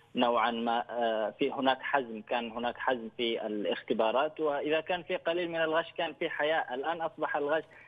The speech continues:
يعني بدون أي حياء. أول ما يفكر فيها الطالب قبل أن يذهب إلى لجنة الامتحان هو: "من أين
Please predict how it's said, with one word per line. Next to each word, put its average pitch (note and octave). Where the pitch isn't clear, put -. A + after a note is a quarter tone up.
يعني D3+
بدون D3+
أي D3+
حياء. C#3
أول E3+
ما D#3+
يفكر D#3+
فيها D#3+
الطالب D#3
قبل C#3+
أن C3+
يذهب D3
إلى C#3+
لجنة C#3
الامتحان C#3
هو: D3
"من C#3
أين D3